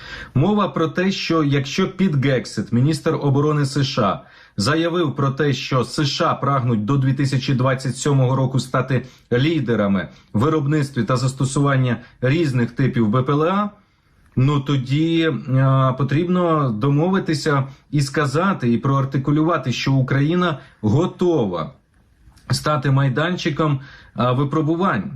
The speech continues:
для випробувань цих Б П Л А, зокрема. Адже треба розуміти, що, як говорив, е, командувач сухопутними силами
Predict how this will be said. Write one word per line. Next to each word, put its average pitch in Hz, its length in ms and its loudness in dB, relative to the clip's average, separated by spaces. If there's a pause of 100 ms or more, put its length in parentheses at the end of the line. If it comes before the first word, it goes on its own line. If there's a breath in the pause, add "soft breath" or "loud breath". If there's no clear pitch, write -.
для 117 180 0
випробувань 160 640 0
цих 113 240 -2
Б 117 120 0
П 113 120 -2
Л 120 120 2
А, 117 160 0
зокрема. 95 540 0 (400 loud breath)
Адже 147 600 0 (260 loud breath)
треба 185 300 0
розуміти, 165 600 0
що, 120 400 0
як 139 240 -2
говорив, 151 460 0 (280 loud breath)
е, 113 140 0
командувач 143 600 0
сухопутними 139 720 0
силами 123 640 0